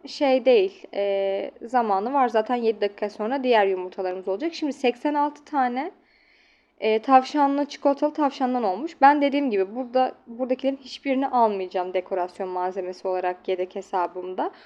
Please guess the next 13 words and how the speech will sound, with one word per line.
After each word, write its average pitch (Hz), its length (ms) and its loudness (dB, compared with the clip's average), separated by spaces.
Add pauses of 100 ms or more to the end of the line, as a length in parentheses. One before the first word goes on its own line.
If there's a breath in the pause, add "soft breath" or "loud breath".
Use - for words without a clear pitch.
(120)
Çünkü 311 260 -4
çok 330 220 0
fazla 202 340 4
dekorasyon 185 560 -2
malzemelerim 185 680 -2
var 294 200 0
ve 302 100 2
alanım 247 320 0
küçük - 320 -12
olduğu 226 240 4
için 311 220 -2
hangi 285 380 -4
birini 233 360 2